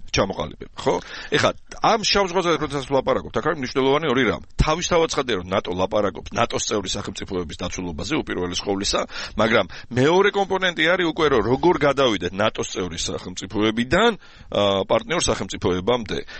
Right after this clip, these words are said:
და აი ამაზე საუბრობდა სწორედ იენს სტოლტენბერგი, ამიტომაც იყო ჩამოსული რამდენიმე, მ, აა, კვირის წინ, აა, ნატოს, აა, გაერთიანებული ფლოტის უმაღლესი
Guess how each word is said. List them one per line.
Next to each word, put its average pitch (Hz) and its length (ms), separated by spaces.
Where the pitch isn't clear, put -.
და - 240
აი 123 220
ამაზე 143 260
საუბრობდა 87 420
სწორედ 90 280
იენს 95 200
სტოლტენბერგი, 120 640
ამიტომაც 123 520
იყო 95 180
ჩამოსული 98 540
რამდენიმე, 110 680
მ, - 180
აა, 92 280
კვირის 110 380
წინ, 101 320
აა, 87 880
ნატოს, 104 440
აა, 87 680
გაერთიანებული 104 640
ფლოტის 98 360
უმაღლესი 95 540